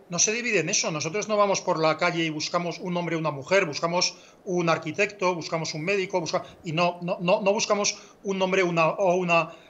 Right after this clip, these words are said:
o una mujer. Y, y entonces estas políticas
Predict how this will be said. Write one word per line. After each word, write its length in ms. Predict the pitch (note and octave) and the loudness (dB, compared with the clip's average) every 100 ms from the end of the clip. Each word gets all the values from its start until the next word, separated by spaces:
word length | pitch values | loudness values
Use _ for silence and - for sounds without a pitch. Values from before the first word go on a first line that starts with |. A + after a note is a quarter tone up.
| - | -10
o 80 | F3+ | -4
una 260 | F3+ F3+ E3 | 0 4 2
mujer. 500 | D#3 D3+ E3 C#3 - - - | 2 -2 -4 -6 -12 -20 -12
Y, 420 | A#3 G3 F#3 A#3 | -4 -2 -2 0
y 40 | F3 | 2
entonces 240 | D3+ G#3 | 4 2
estas 240 | G#3+ A#3 - | 2 0 0
políticas 640 | A3 G3 F#3 - - - | -2 -2 2 2 0 -8